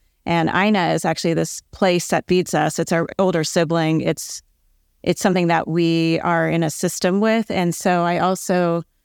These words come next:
just wanna elevate how we are all searching, I think, outside of the existing models and language to see what direction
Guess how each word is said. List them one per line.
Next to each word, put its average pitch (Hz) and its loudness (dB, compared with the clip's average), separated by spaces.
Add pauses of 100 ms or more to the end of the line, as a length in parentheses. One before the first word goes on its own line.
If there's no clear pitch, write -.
(160)
just 220 -4
wanna 302 4
elevate 190 2
how 175 2
we 180 0
are 165 0
all 170 0
searching, 170 0
I 156 0
think, 160 -2
outside 160 -2
of 156 -2 (380)
the 190 2
existing 160 0
models 170 0
and 165 0
language 160 0 (360)
to 185 0
see 185 2
what 170 2
direction 156 0